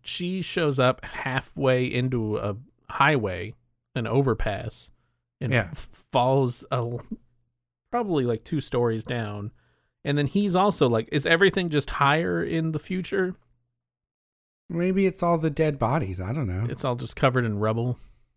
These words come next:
Speaker 1: And so
Speaker 2: Yeah.
Speaker 1: they're all, like, going into the past and rubble. It's
Speaker 2: Yeah.
Speaker 1: just, it was kinda weird.
Speaker 2: The only other kind of thing that I could think is that they have, like, a tall, like, you know, thirty-foot platform for whatever reason.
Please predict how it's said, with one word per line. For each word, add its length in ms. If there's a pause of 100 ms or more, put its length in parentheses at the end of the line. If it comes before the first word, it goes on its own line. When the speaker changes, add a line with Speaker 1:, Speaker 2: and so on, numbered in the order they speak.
(280)
Speaker 1:
And 100
so 120
Speaker 2:
Yeah. 60
Speaker 1:
they're 160
all, 160
like, 240
going 220
into 140
the 100
past 400
and 180
rubble. 360 (840)
It's 160
Speaker 2:
Yeah. 60
Speaker 1:
just, 140 (260)
it 60
was 120
kinda 240
weird. 380 (560)
Speaker 2:
The 80
only 180
other 440 (280)
kind 240
of 80
thing 380
that 160
I 80
could 160
think 180
is 80
that 140
they 120
have, 160
like, 200
a 100
tall, 460
like, 340
you 80
know, 400 (1300)
thirty-foot 580
platform 840
for 240
whatever 340
reason. 520